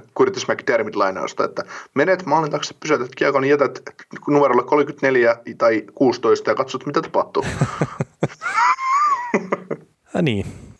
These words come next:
Speaker 1: Joo, mut tota joo, se on ihan totta, mitä sä sanot, ja no toivotaan Lehtoselle kaikkea hyvää, ja, mut kova, kova kesä on kaverilla edessä, et paljon täytyy saada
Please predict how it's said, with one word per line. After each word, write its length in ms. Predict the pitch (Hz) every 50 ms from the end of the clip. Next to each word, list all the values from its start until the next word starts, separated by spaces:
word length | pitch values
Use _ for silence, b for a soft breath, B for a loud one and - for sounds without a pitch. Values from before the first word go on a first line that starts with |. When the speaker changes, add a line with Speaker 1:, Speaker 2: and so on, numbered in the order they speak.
| _ _ _ _ -
Speaker 1:
Joo, 300 | - 104 101 101 101 101 98 - - - -
mut 240 | 107 113 110 - -
tota 240 | 117 110 117 110
joo, 320 | 107 107 107 107 104 - - - 143 135
se 120 | 135 160
on 80 | 170 185
ihan 120 | 185 175
totta, 200 | 165 151 - -
mitä 180 | 110 107 107 110
sä 140 | 107 - 110
sanot, 340 | 107 107 104 104 - - -
ja 140 | 107 - - - - - _ _ _ - - -
no 80 | - 143
toivotaan 420 | - 196 170 123 110 110 110 104
Lehtoselle 400 | 104 107 - 139 - 120 117 117
kaikkea 340 | - - 113 - - 113 113
hyvää, 240 | 113 110 107 107 107
ja, 180 | 104 104 - - - -
mut 200 | 120 127 123 - - -
kova, 380 | - 165 170 190 180 175 180 - -
kova 200 | - 185 180 208
kesä 280 | 190 - 147 143 143 123
on 180 | 113 104 90
kaverilla 400 | - - 113 107 104 104 104 101
edessä, 340 | 104 104 95 107 - - 113
et 160 | 117 - -
paljon 240 | - 143 143 123 110
täytyy 240 | 117 113 110 117 110
saada 320 | - 120 110 107 104 -